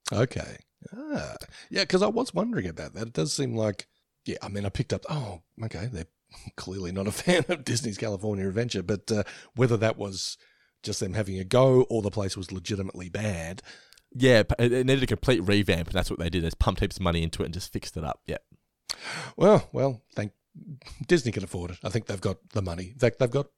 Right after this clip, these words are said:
Speaker 1: all the money.
Speaker 2: It also raises the question of The Simpsons were known for taking the piss out of Disney in various forms.
Speaker 1: Mm.
Speaker 2: I wonder if Disney would allow them to do so now.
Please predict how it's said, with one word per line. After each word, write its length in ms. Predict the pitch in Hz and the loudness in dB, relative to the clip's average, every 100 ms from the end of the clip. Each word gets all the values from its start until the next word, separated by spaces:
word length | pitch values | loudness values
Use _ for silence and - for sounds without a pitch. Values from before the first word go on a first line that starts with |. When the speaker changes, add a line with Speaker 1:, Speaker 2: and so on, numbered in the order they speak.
| - | -4
Speaker 1:
all 260 | 104 92 101 | -2 -2 -2
the 120 | 101 | -2
money. 280 | 90 76 67 _ _ | -2 -6 -12 _ _
Speaker 2:
It 120 | - | 2
also 280 | 165 202 208 | 4 4 2
raises 320 | 160 127 113 | 4 4 4
the 80 | 95 | -6
question 420 | - 92 92 - | -4 -2 -2 -2
of 260 | 87 82 80 _ _ _ _ - | -2 -2 -4 _ _ _ _ -8
The 80 | |
Simpsons 500 | 110 151 156 156 120 | -4 -2 -2 -2 -4
were 140 | 110 104 | 0 2
known 360 | 95 92 107 | 4 4 4
for 280 | 98 - 90 | 0 2 2
taking 360 | 82 101 98 92 | 2 0 0 -4
the 60 | |
piss 320 | - - 92 - | 0 0 0 -4
out 160 | 90 85 | -4 -2
of 160 | 80 - | -2 -2
Disney 360 | 90 - 156 - _ _ _ | -4 -2 -8 -8 _ _ _
in 100 | 90 | -8
various 400 | 90 95 90 90 - - _ | -2 0 0 -2 -8 -20 _
forms. 420 | 92 104 233 - | -2 -2 -4 -8
Speaker 1:
Mm. 580 | 87 92 104 139 107 73 | -6 -6 -6 -6 -6 0
Speaker 2:
I 80 | 110 | 0
wonder 440 | 110 139 170 185 - | 2 2 6 4 4
if 220 | 139 120 | 0 2
Disney 280 | 127 120 120 | 0 0 2
would 120 | 110 | 2
allow 280 | 104 95 95 | 4 4 2
them 100 | 101 | 0
to 100 | 95 | -4
do 160 | 87 95 | 0 0
so 200 | - 90 | 2 0
now. 440 | 87 80 78 - | 0 -4 -4 -8